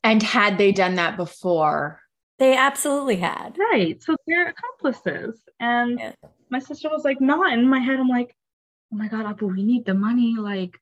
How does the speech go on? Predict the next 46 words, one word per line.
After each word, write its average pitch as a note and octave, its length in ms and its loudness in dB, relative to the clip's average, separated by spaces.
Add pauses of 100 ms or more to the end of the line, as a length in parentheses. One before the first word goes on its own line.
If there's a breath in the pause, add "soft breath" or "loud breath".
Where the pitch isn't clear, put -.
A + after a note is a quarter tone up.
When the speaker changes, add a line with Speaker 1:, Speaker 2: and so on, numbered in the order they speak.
Speaker 3:
this - 140 -18
divorce A3 480 -6
is A3 120 -4
already G#3+ 180 0
costing, A3 340 -6
like, G3+ 80 -6
ten G#3 180 -2
thousand A3 300 -2
dollars. C#4+ 500 -6
Like, G#3+ 220 -8 (360 soft breath)
we C4 100 6
need C4+ 220 6
it." D4 60 4
And G#3+ 120 4
she's A#3 160 0
just B3+ 180 -2
like, G#3 280 -2 (240)
"No, A#3 120 0
no, A#3 100 0
no, G#3 300 0
no, F#3 400 -2
no. A#3 100 -6
We're A3+ 120 2
taking A#3+ 300 -2
this A3+ 160 -4
to B3+ 100 -8
court. B3 300 -2
And G3+ 80 -4
if G3 120 -8
we G#3+ 80 -8
take A3+ 240 -8
the A3 80 -2
money, G#3+ 240 0
we're F#3+ 160 -4
gonna F#3 180 -2
lose F#3 180 -2
our F3 120 -6
case." F#3 320 -10 (800 soft breath)
Like, D#3+ 80 -4
my A3+ 100 0
parent, - 240 0
my G#3+ 140 2
sister C4 200 -2
was G3+ 100 -2
thinking D#3 200 -4
ahead. D#3 300 -2